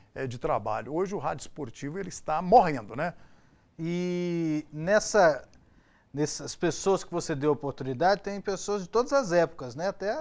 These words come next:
Speaker 2: agora os mais,
Speaker 1: Mais
Speaker 2: mais,
Speaker 1: recente,
Speaker 2: mais
Speaker 1: como
Speaker 2: recentes, né?
Speaker 1: Isso.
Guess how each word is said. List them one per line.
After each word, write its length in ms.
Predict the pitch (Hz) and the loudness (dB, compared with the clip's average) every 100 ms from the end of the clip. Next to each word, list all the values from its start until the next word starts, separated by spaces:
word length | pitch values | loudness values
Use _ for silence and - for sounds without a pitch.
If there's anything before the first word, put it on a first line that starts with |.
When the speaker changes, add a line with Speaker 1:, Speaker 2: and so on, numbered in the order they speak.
| 320 262 | -8 -6
Speaker 2:
agora 340 | 202 185 196 | -4 0 -2
os 100 | 196 | -2
mais, 400 | 180 185 180 - - - - | -2 -2 -2 -8 -18 -20 -8
Speaker 1:
Mais 200 | 135 160 | 4 6
Speaker 2:
mais, 100 | 156 208 | 8 6
Speaker 1:
recente, 380 | - 202 226 | 4 4 4
Speaker 2:
mais 180 | 170 180 | 6 6
Speaker 1:
como 60 | 196 | 6
Speaker 2:
recentes, 480 | 170 147 170 160 147 | 2 2 0 0 0
né? 220 | 175 214 | 2 4
Speaker 1:
Isso. 280 | 214 - 113 | 2 -2 -12